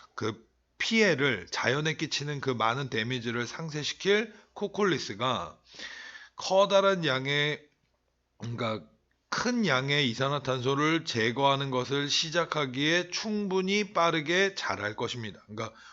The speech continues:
얘, 얘네들한테 먹이를 줌으로써 so far, 지금까지는, so far,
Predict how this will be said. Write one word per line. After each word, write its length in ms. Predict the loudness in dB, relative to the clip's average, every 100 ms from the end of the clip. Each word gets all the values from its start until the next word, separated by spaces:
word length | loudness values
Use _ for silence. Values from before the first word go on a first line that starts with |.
| -20 -20 _
얘, 280 | -2 0 2
얘네들한테 460 | 2 4 2 2 0
먹이를 460 | 0 2 4 4
줌으로써 720 | 2 -2 -4 -8 -8 -10 -10 -14 _ -20 -20 -20
so 240 | -6 -2 0
far, 460 | 0 2 4 2 0 _ -8
지금까지는, 920 | -4 0 0 0 -2 -2 -4 -6 -6 -14 _
so 200 | -12 -10 -8
far, 460 | -6 0 0 0